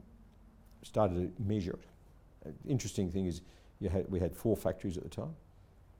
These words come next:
all collected their receivables separately, and I just measured them. So you weren't as good as him, why not? Yeah.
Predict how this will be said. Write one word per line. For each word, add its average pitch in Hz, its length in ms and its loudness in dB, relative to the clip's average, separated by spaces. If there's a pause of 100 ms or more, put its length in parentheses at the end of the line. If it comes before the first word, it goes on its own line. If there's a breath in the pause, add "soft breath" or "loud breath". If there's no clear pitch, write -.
(120)
all 104 120 4
collected 92 400 0
their 87 120 2
receivables 85 760 -4
separately, - 580 -2 (600 soft breath)
and 127 80 -4
I - 20 -4
just 139 240 -8
measured 110 340 0
them. 85 100 -6 (840)
So 95 420 2 (140)
you 113 140 0
weren't 104 240 4
as 76 80 -2
good 143 180 0
as 107 120 0
him, 90 260 -4 (260)
why 139 160 -4
not? 175 200 -4 (160)
Yeah. 104 120 2